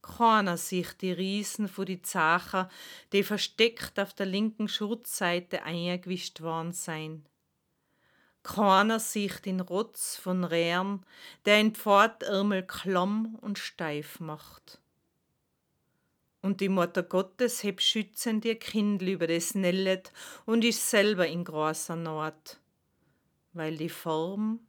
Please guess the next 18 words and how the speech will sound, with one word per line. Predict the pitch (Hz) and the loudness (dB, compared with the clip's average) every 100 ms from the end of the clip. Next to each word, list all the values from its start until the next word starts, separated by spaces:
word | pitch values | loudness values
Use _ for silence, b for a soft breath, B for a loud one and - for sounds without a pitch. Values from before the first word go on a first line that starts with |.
| _ _ | _ _
auf | 180 175 | -12 -8
der | - | -4
Fassade | 175 - 180 - 175 156 185 - | -4 -4 -6 -2 4 4 4 0
verblachen | - 170 - 180 160 170 196 - 226 220 B B B | -6 -6 -2 -2 0 0 -2 -6 -6 -6 B B B
und | 196 202 | -4 0
das | 202 196 - | 0 -2 -4
Bild | 220 208 240 240 | -2 -2 -4 -4
schon | 240 214 | -8 -2
bessere | 233 226 - 190 185 | 0 0 -4 -6 -6
Zeiten | - 175 156 180 - | -4 -2 0 -2 -4
übern | 180 175 170 180 _ | -4 -4 -6 -8 _
gemauerten | 185 156 170 202 196 185 | 0 0 2 -2 -4 -10
Spitzbogenportal | - - 208 185 - - 180 180 185 170 156 156 160 160 170 185 B B B | -10 -10 -10 -8 -14 -4 -2 -2 -4 -6 -6 -4 -2 0 -2 -4 B B B
vor | - 175 | -4 -2
etliche | 170 175 190 185 185 | -2 -4 -8 -6 -6
Generationen | 180 165 165 160 156 - 165 165 180 190 190 | -4 -6 -6 -8 -8 -8 -6 -4 -4 -6 -8
erlebt | - 185 165 151 - | -6 -4 -4 -8 -14
hat. | - 160 _ - - | -16 -16 _ -20 -20